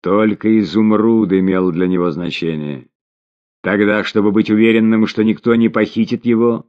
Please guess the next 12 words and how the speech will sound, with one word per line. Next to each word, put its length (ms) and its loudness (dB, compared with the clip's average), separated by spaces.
он 240 2
углубился 720 2
в 80 -10
пустыню 800 0
все 240 -2
дальше 400 0
и 40 2
дальше, 580 0
вплоть 580 0
до 100 0
неприступных 800 0
скал, 520 0